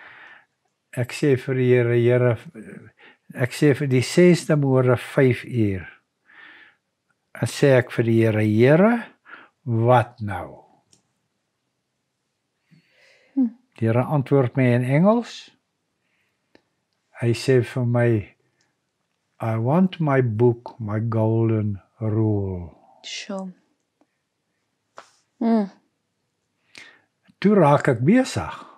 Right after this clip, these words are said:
Speaker 2: Mm, mm.
Speaker 1: Maar ek het ook daai oomblik besef, ek kan hierdie nie in die, in die hospitaal doen nie. Ek, ek moet hier uitkom, né?
Speaker 2: Ja.
Speaker 1: So was dit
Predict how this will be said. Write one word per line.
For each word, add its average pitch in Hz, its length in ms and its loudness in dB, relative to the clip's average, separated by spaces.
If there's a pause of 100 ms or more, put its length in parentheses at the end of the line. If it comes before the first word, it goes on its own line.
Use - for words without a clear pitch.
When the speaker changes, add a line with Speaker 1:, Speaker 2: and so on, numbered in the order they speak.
(280)
Speaker 2:
Mm, 214 200 -4 (140)
mm. 220 200 0 (1040)
Speaker 1:
Maar 127 240 0
ek 123 140 0
het 131 220 -4
ook 143 240 0
daai 127 280 0
oomblik 196 440 2
besef, - 680 -2 (440)
ek 123 160 -4
kan 120 160 0
hierdie 143 320 4
nie 143 160 0
in 127 100 2
die, 110 260 -2 (180)
in 123 60 -2
die 113 120 0
hospitaal 120 640 -2
doen 107 140 -2
nie. 127 140 -2
Ek, 123 200 -4 (520)
ek 127 120 -10
moet 131 120 -2
hier 143 140 2
uitkom, 120 440 -2 (160)
né? 123 320 -2 (140)
Speaker 2:
Ja. 196 180 -6 (180)
Speaker 1:
So - 240 2 (720)
was 131 180 -2
dit - 160 0